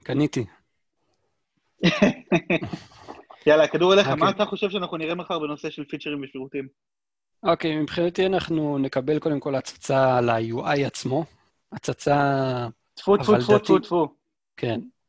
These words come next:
Speaker 1: הצצה קטנה, אבל לא איזה משהו כזה. בטח יגידו,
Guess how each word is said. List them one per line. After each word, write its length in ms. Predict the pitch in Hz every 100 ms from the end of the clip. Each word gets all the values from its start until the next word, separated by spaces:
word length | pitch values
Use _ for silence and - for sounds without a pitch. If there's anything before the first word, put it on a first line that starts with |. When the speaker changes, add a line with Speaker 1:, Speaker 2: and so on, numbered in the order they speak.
| _
Speaker 1:
הצצה 540 | - - 160 - 170 170
קטנה, 480 | - 151 143 160 135
אבל 240 | 113 113
לא 120 | 117 147
איזה 160 | 127
משהו 240 | - - -
כזה. 160 | 147
בטח 220 | 220 185 156
יגידו, 520 | 135 143 139 127